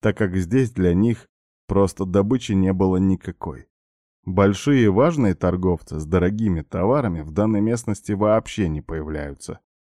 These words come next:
Уже только поэтому можно было понять, что таких умников здесь просто не будет. К тому же дикий лес рядом. Какой им смысл торчать здесь, в лесу, если у них есть возможность в любой момент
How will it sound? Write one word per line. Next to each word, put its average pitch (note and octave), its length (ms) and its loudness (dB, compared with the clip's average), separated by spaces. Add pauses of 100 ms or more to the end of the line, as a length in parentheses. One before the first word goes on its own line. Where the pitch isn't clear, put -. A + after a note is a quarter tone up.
(340)
Уже G2+ 260 0
только A#2+ 300 0
поэтому B2+ 540 2
можно F2 340 0
было E2+ 240 0
понять, G#2 380 0
что - 180 -16
таких E2+ 460 -8
умников G#2 480 0
здесь D#2+ 260 -6
просто G#2+ 460 -4
не E2+ 120 -2
будет. E2+ 400 -6 (600)
К - 80 -18
тому C#3 340 2
же A2 200 2
дикий C3+ 440 -4
лес E2+ 340 -2
рядом. D2+ 460 -8 (380)
Какой F#3+ 380 0
им D#3+ 120 2
смысл A#2 480 -2
торчать F2+ 500 -6
здесь, F#2 500 -4
в E2 120 -6
лесу, A#2 480 -2 (440)
если B2 380 2
у B2 100 4
них E3 220 2
есть A2+ 280 -2
возможность F2+ 760 -2
в F2 100 -6
любой A#2+ 280 0
момент C#3+ 480 0